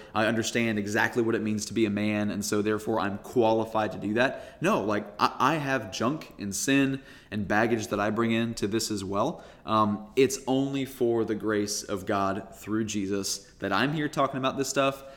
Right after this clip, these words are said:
that we get to talk about this stuff together, um, and we ought not forget that, all right? Um, so the integrity of the gospel, honestly, is at stake in the way that we go about having these conversations.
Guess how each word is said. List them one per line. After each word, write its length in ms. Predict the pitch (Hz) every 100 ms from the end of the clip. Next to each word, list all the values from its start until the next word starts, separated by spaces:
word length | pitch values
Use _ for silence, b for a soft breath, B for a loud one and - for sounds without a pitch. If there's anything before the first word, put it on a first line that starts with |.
| B
that 120 | 127
we 240 | 98 110 123
get 160 | 127
to 80 | 107
talk 220 | 113 110
about 200 | 110 107
this 120 | 98
stuff 260 | - 101 -
together, 560 | - 95 104 120 165 B B B
um, 320 | 107 104 104 123
and 180 | 117
we 160 | 117 127
ought 380 | 107 104 - 95
not 380 | 98 95 - B B B B
forget 400 | - 104 98 95
that, 240 | - - - - - -
all 60 |
right? 280 | 98 95 98 B B B
Um, 280 | 92 107 101
so 280 | - 143 135
the 260 | 131 135 160
integrity 720 | 127 - 139 143 160 156 156
of 160 | 120 107
the 80 |
gospel, 680 | 98 101 104 - - 92 92 -
honestly, 640 | 139 143 101 98 98 95
is 100 | 123
at 120 | 117
stake 460 | - - 160 123 -
in 200 | 123 151
the 80 |
way 400 | 143 113 104 107 B B B
that 140 | 120 110
we 80 |
go 200 | 107 107 107
about 300 | 104 101 -
having 300 | 95 98 113
these 160 | 117
conversations. 800 | - 107 113 - 165 127 92 -